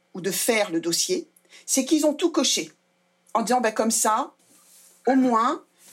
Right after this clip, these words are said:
je vais tout demander. » Sauf que la M D P H, quand tout est coché, a l'obligation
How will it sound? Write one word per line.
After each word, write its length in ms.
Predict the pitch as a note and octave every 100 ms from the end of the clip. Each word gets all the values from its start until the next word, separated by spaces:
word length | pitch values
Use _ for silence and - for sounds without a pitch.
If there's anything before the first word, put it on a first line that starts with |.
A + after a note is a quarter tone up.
| -
je 100 | F#3
vais 100 | A3+
tout 160 | A3+ D#4
demander. » 480 | C4 A3+ F3+ E3 - _
Sauf 260 | - C#4+
que 80 | D4
la 140 | C4+ A#3+
M 120 | A3+
D 100 | A3
P 120 | B3
H, 200 | D4 -
quand 140 | A3+
tout 240 | A3+ C4 B3
est 60 |
coché, 300 | A3 G#3+ -
a 80 | D4+
l'obligation 1000 | G#3 B3 F#4 E4 C#4+ A#3 A#3 - D#4 E4